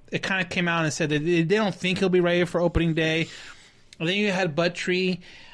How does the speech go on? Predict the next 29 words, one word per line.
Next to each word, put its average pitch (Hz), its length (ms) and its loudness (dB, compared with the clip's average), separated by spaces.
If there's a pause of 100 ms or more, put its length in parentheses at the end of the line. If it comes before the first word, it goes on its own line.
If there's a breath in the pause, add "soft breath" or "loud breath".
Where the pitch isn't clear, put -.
(160 loud breath)
I 165 100 -2
believe 180 360 2
he's 190 240 0
gonna 196 260 0
be 175 320 2
throwing 175 380 0
a 151 40 2
bullpen 170 440 2
really 165 160 4
soon, 170 300 2
but 147 160 0
they 160 120 0
believe 151 540 2
he'll 180 160 2
be 175 120 4
ready 175 200 2
for 175 120 0
opening 165 300 2
day. 160 220 0
And 151 80 0
then, 147 80 0
like 143 140 -2
you 147 60 -2
said, 147 220 -2
you 147 80 0
had 143 80 0
the 135 80 0
Brandon 139 260 0
Marsh, 131 400 -2